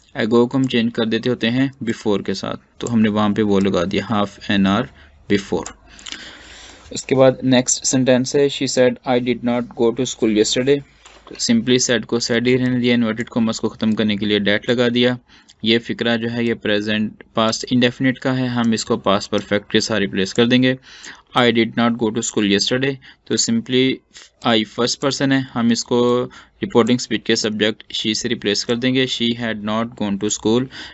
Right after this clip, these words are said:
yesterday" को हम चेंज कर देंगे the previous day के साथ। नेक्स्ट फिक्रा है he said she sang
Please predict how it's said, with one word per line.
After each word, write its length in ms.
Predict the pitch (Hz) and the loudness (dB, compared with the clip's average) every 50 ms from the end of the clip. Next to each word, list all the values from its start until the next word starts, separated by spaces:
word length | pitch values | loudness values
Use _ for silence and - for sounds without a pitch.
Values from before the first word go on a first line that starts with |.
| - _ 113 | -12 _ 4
yesterday" 440 | 120 117 - - 135 123 120 117 113 | 4 4 4 4 4 4 4 4 4
को 120 | 113 123 | 2 0
हम 120 | 117 113 113 | -2 -2 -2
चेंज 260 | - 104 104 104 98 | -2 -4 -4 -4 -4
कर 140 | - 104 101 | -4 -6 -2
देंगे 360 | 101 104 107 113 123 123 127 - - - - _ _ - | -2 -2 0 0 -2 -2 -4 -8 -16 -20 -20 _ _ -4
the 100 | 107 107 101 | -2 -2 -2
previous 460 | - 110 110 110 107 107 113 113 - | -2 -2 -2 0 0 0 -2 -2 -4
day 180 | - - 90 90 | -4 -6 -6 -6
के 80 | - - | -6 -8
साथ। 340 | - - - - _ - - _ _ _ _ _ _ _ _ _ _ _ _ _ _ _ - - - - - - - - - - - - - - - - - - 127 | -10 -12 -14 -18 _ -20 -20 _ _ _ _ _ _ _ _ _ _ _ _ _ _ _ -20 -20 -20 -20 -20 -20 -20 -20 -20 -20 -20 -18 -18 -18 -18 -20 -10 -2 2
नेक्स्ट 240 | 117 120 120 - - | 2 2 2 2 -2
फिक्रा 240 | 127 120 123 120 123 | 0 2 4 4 4
है 320 | 127 127 127 127 127 131 - _ | 4 2 2 2 0 -2 -4 _
he 160 | - - 131 123 120 | -6 -2 0 0 0
said 340 | - - 123 123 123 120 - _ - | 2 2 2 2 0 -2 -6 _ -6
she 160 | - - 131 123 - | -2 -2 0 0 0
sang 360 | - - 120 117 120 120 | 0 0 2 2 2 0